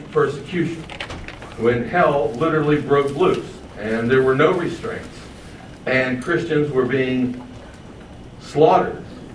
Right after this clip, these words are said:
simply because they said, "Jesus is Lord," and refused to bow the knee to Caesar. Help us, Lord, to learn the lessons that these churches learned. Help us to be obedient to this message that is contained in this book. May we too reflect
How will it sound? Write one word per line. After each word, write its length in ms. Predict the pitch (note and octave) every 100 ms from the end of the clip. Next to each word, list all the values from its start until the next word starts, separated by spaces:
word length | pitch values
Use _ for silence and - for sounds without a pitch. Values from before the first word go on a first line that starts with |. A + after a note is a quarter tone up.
| - - - -
simply 400 | F3+ F3 D3 C#3+
because 640 | C#3 B2+ C#3+ C3 C3 B2
they 240 | B2+ C3+
said, 380 | C3 B2 A2+ -
"Jesus 540 | - A3+ - B2 A2+ - - -
is 100 | -
Lord," 340 | A2 G#2+ A2
and 140 | A2 A2
refused 560 | G#2 - D3+ C3+ -
to 60 | A#2
bow 340 | A2 B2 B2
the 120 | A2 G#2+
knee 240 | G#2 G#2
to 120 | F2+
Caesar. 400 | - G2+ - - - - - - - - - -
Help 200 | B2+ C#3+
us, 220 | A#2+ -
Lord, 400 | B2+ B2+ B2 -
to 240 | G#2 G2 F#2+ - - -
learn 560 | A2 B2+ C3 C3 B2+
the 100 | G#2+
lessons 500 | G#2+ B2 B2 A#2+ A#2
that 140 | G#2+ G2+
these 200 | A2+ A2+
churches 440 | A2+ A2 G#2 F#2+
learned. 320 | F#2+ G2 G#2 -
Help 180 | A2 A#2
us 140 | A2+
to 80 | A#2+
be 180 | A#2+ B2
obedient 640 | G#2+ A2 - - - - - - -
to 80 | A2+
this 280 | A2+ - - - - - - - -
message 560 | G#2+ A#2 - G#2+ G2+ -
that 140 | G#2
is 220 | F#2+ F#2+ -
contained 420 | G#2 F2+ A2 G2+
in 100 | F2+
this 140 | F2
book. 300 | - F#2+ F#2
May 100 | F#2
we 280 | G2+ A#2+ B2
too 140 | A#2+ G2+
reflect 520 | F#2 F#2+ A2+ G#2